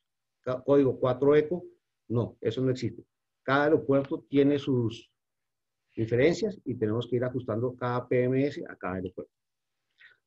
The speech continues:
Segundo, al poder predecir la tendencia del deterioro, eh, muchas veces nos dicen, "Ah, no, pues usted ya sabe para dónde va el deterioro, usted sabe cuándo es que tiene que actuar". No,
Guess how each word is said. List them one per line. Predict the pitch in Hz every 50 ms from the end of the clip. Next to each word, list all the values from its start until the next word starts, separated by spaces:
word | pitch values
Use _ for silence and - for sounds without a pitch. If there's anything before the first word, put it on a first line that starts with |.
| _ _
Segundo, | - - 143 135 147 185 196 208 226 254 254 254 - - _ _ _ _ _ _ _ _ _ _ _ _ _ _ _ _ _ _ _ _ _ _
al | 139 135 131 131 -
poder | - 156 147 135 139 151 160 156
predecir | - 190 190 185 170 147 123 - - 147 147
la | 160 170 160
tendencia | - 147 127 117 120 123 120 147
del | 151 151
deterioro, | 139 135 - - 107 101 107 110 104 104 104 107 - _ _ _ _ _ _ _ _ _ _ _ _ _ _ _ _
eh, | - 120 117 113 110
muchas | - 139 139 151 147 - 165 165 160
veces | 156 160 151 - 156 156 156 143 151
nos | 156 135 127 135 131 120
dicen, | 120 127 127 139
"Ah, | 139 180
no, | 214 233 -
pues | 151 127 107
usted | 92 - 110 110
ya | 120 113
sabe | 156 165 165 160
para | 160 151 139
dónde | 131 131 135 147
va | 147 147
el | 147
deterioro, | 151 151 151 160 151 147 143 131 135 147
usted | 147 - - - 98 98
sabe | 98 104 113 113
cuándo | - 123 123 120 120
es | 120
que | - 123
tiene | - - 117 117 117
que | - 117
actuar". | - - - 127 113 101 - _ _ _ -
No, | 101 104 110 135 131 110